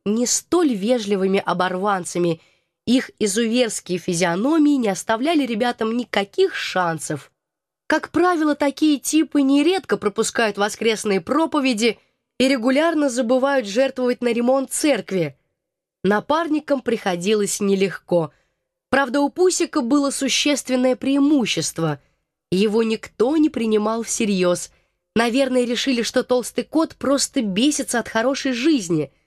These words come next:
Но ему все же удавалось как-то сдерживать натиск врага. Агент ноль тринадцать зорко следил, чтобы на Алекса набрасывалось не больше троих за раз. Следует читать:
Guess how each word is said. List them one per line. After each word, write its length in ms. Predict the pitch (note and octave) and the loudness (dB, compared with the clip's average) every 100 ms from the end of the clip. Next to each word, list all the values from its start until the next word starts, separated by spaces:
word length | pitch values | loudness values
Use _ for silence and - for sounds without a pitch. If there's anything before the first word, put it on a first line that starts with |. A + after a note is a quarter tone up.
| _ _ _ _ _ | _ _ _ _ _
Но 120 | - F4 | 2 4
ему 200 | E4+ F4 | 4 2
все 220 | - E4 | 0 0
же 100 | C#4+ | 2
удавалось 720 | D4+ D4+ C#4+ D#4+ D#4 C#4+ - | 2 0 0 0 -2 -4 -6
как-то 420 | - C4+ - - A#3+ | -4 -6 -6 -4 -2
сдерживать 760 | G3 E3 F#3 D4+ A3+ B3+ - | -4 -2 0 0 0 -2 -2
натиск 460 | G#3+ G#3+ G#3 - F#3+ | -2 -2 -2 -8 -4
врага. 480 | F#3+ F#3 F#3 D4 C#4+ _ _ _ _ _ _ | -2 -2 0 -2 -2 _ _ _ _ _ _
Агент 400 | F#3 G3 B3+ A#3 | -2 2 0 0
ноль 140 | A3+ A#3 | -2 -2
тринадцать 640 | - G3+ A3+ C#4+ - A3+ | -2 -2 0 -2 -2 -4
зорко 460 | E3+ - C#4 C4 C4+ | -2 2 0 0 -4
следил, 920 | - C4 C#4 A3 G#3 D#4+ B3 E3 C#3+ _ _ _ | -2 2 2 0 0 2 4 2 -2 _ _ _
чтобы 320 | - - A3 A3 | -6 0 2 2
на 240 | G#3 B3 | 0 0
Алекса 380 | C#4+ B3+ - A3 | -2 -2 -2 0
набрасывалось 840 | G#3 F#3+ G3+ B3 - A3 G#3+ G3+ | 0 0 -2 -2 -2 0 0 0
не 140 | G#3+ G#3 | 0 0
больше 380 | G#3 B3 - | 0 0 -2
троих 420 | G#3+ G3 G3+ A#3+ G3+ | -2 0 0 -2 -2
за 180 | G#3+ | -2
раз. 360 | A3+ G3+ D#3 - _ _ _ _ _ _ _ | 0 -2 -4 -12 _ _ _ _ _ _ _
Следует 520 | - G#3 G#3+ F#3+ G#3+ | -6 0 0 0 -2
читать: 560 | - C#4 - C4+ D3+ - | -2 -4 0 -2 -2 -12